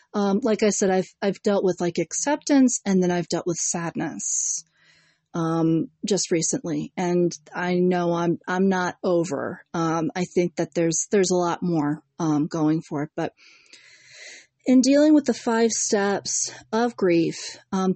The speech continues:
those who have fixed signs might feel as though, um, they actually experience anger first, um, especially those with, um, Scorpio and, or actually with Scorpio, uh, Taurus,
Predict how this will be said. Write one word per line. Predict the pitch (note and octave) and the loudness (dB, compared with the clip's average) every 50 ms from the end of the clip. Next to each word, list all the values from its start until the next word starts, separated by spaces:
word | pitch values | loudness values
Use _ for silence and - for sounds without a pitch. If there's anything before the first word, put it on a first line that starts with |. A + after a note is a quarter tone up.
| - | 0
those | - A3+ A#3 B3 C4+ - - | 0 2 2 2 2 2 0
who | - C4 | 0 -2
have | - - G3 - | 0 -2 -6 -6
fixed | - - - A#3+ A#3 A3+ - - | -8 -4 -2 0 0 0 -2 -4
signs | - A3+ G3+ F#3+ F3 - - | -2 0 0 0 0 0 0
might | G#3 G3 F#3 F#3 - - | 0 0 0 0 -2 -2
feel | - - - G#3+ G3 F#3+ F#3 F3+ F3+ - - | -6 -2 0 2 4 4 4 4 2 0 0
as | G3 F3+ - - - | -2 -2 -2 -4 -2
though, | G3 F#3 F#3 F3+ F3+ F3+ F3+ F3+ F3+ F3+ F3 - - - | 0 0 2 2 2 2 2 2 4 4 2 2 0 -4
um, | F#3 F3 F3 E3+ E3 D#3+ E3 E3 E3 F3 F3 - - - _ _ _ _ _ _ _ _ _ _ _ _ | -4 -2 -2 0 0 0 2 2 0 -2 -4 -8 -14 -20 _ _ _ _ _ _ _ _ _ _ _ _
they | G#3+ - G3+ F#3+ F3+ | -4 0 0 2 2
actually | - F3+ F#3 F#3+ - - - G3 | 0 0 -2 -2 -2 0 0 0
experience | - - - - G#3 F#3 F3 F3 E3+ E3 D3+ - - _ _ _ | 0 -2 -4 -2 0 0 2 2 2 2 0 -2 -8 _ _ _
anger | - F3 F3 F3 F3+ E3 E3+ D#3 D3+ D3 E3+ - - _ _ _ _ | -4 -2 0 0 0 0 -2 -2 -4 -6 -8 -12 -18 _ _ _ _
first, | - E3+ C#3 C3+ - - - - - - - - - _ _ _ _ _ _ - - - - - - - _ _ _ | -8 -6 -6 -6 -8 -8 -6 -4 -4 -4 -4 -6 -10 _ _ _ _ _ _ -20 -20 -20 -20 -20 -20 -20 _ _ _
um, | F#3+ F#3+ F#3+ F#3+ G#3 | -2 -2 -2 -2 -2
especially | G3 - - A3+ G#3+ G#3 - - A3 | -4 -2 0 0 2 2 2 0 2
those | G3 G3+ F#3+ F#3 F#3 - - | 2 2 2 2 2 2 2
with, | G3 F#3 F3 - - | 2 2 0 0 -2
um, | F#3+ F#3 F3+ F3+ F3 F3 F3 F3 E3 - - | -2 0 0 0 0 2 2 2 0 0 -2
Scorpio | - - - - G#3+ G#3 G#3 - A3 F#3+ F3 F3 - - - | -6 -6 -2 0 0 0 2 2 2 2 2 0 -2 -2 -4
and, | F#3 F3+ F3 F3 F3 F3 F3 E3+ E3 E3 - - - | -2 0 0 2 2 2 2 2 0 0 -4 -6 -4
or | G#3+ G3+ | -4 -4
actually | G3+ - - G#3 | -2 0 0 0
with | F3+ E3+ | 2 0
Scorpio, | - - - - - - A#3 A3+ B3+ B3+ - C4+ C4 B3+ C4 B3+ B3+ B3+ B3+ B3 A3+ G#3+ - - _ _ | 0 -4 -4 -4 0 2 2 2 2 2 2 2 2 4 4 4 4 4 4 4 4 4 2 -4 _ _
uh, | G3 F#3 F3+ F3 F3+ F3 F3+ - _ _ _ _ _ _ _ _ _ _ - A#3 - | -4 -4 -2 -2 -2 -4 -4 -8 _ _ _ _ _ _ _ _ _ _ -20 -18 -16
Taurus, | - - B3 A#3 A3+ A#3 A3+ A3 - | -4 0 2 2 4 4 2 0 0